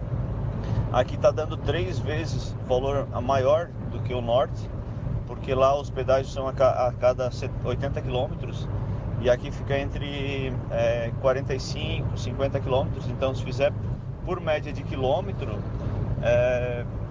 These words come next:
aqui tá três vezes o preço maior do que, que lá. Então, a,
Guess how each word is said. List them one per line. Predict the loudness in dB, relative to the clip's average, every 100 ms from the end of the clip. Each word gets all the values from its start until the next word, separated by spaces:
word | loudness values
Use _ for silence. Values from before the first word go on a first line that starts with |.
| -6 0
aqui | 0 0 2
tá | 4 4
três | 2 -2 -2 -2
vezes | -2 -2
o | -4
preço | -4 -4 -4 -2
maior | 0 4 4 2
do | -2
que, | -6 -6 -4
que | -2 0
lá. | 2 0 -2 -2 -2 -2 -2 -4
Então, | -4 -4 -2 4
a, | 4 4